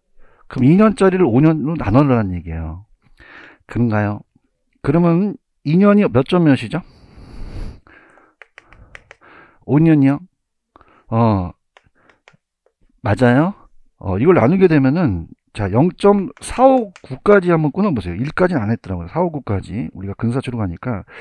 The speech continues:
여기다가 요걸 곱하면 되겠죠? 그렇죠? 어, 그러면 얼마가 나와요? 삼 번이 나오겠죠? 음, 이해 가셨습니까? 어, 다시 한번 분석해 봅니다. 펜 들어보세요. 아까 제가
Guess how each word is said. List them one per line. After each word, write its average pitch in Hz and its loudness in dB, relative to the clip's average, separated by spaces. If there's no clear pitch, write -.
여기다가 180 4
요걸 156 4
곱하면 170 0
되겠죠? 123 -4
그렇죠? - -4
어, 85 -6
그러면 135 0
얼마가 147 2
나와요? 87 -4
삼 220 0
번이 214 2
나오겠죠? 104 -4
음, 90 -16
이해 131 -2
가셨습니까? 123 -4
어, 80 -10
다시 139 0
한번 117 -4
분석해 117 -6
봅니다. 90 -8
펜 214 2
들어보세요. 98 -2
아까 131 0
제가 127 -2